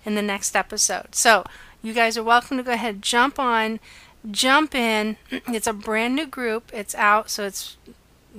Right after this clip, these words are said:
there's not a lot of people there, but you get to be a foundational member as a result of it, and, um, come in. And again,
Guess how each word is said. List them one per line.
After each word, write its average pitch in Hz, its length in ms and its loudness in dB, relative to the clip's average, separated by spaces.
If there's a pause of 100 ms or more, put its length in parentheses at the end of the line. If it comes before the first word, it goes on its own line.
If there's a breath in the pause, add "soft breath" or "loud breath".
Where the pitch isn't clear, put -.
(240)
there's 190 180 -8
not 269 180 6
a 254 40 2
lot 247 180 6
of 226 60 -4
people 220 260 -6
there, 196 160 -2
but 214 140 -10
you 233 140 -10
get 226 160 -6
to 233 60 -12
be 214 140 -6
a 196 60 -4
foundational 220 600 -4
member 185 320 -6
as 190 140 -8
a 196 60 -8
result 190 360 -8
of 185 80 -12
it, 170 160 -8 (460 loud breath)
and, 196 340 0
um, 185 360 -2
come 220 200 -6
in. 185 140 -4
And 180 80 -8
again, 208 400 2